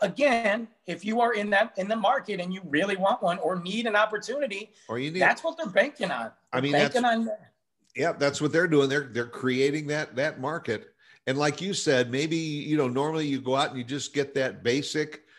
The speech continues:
Speaker 2: that basic, you know, four-seater compact car and everything.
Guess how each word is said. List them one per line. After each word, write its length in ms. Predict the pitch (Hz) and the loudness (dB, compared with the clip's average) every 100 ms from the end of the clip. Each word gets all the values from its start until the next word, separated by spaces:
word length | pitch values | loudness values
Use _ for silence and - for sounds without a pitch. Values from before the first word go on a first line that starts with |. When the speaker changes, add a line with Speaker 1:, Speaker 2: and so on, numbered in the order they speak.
| _ 113 | _ -2
Speaker 2:
that 240 | 139 135 | -2 0
basic, 480 | 135 135 - 143 - | -2 0 -2 -4 -4
you 80 | 131 | -2
know, 160 | 135 127 | -2 -2
four-seater 960 | - 139 143 139 - 143 139 139 143 | 2 4 4 2 -2 -2 0 2 2
compact 680 | 139 135 135 131 147 147 - | -2 -4 -4 -2 -2 -2 -4
car 320 | 135 135 143 | -2 -2 0
and 100 | 135 | -2
everything. 340 | 127 131 135 | -4 -4 -6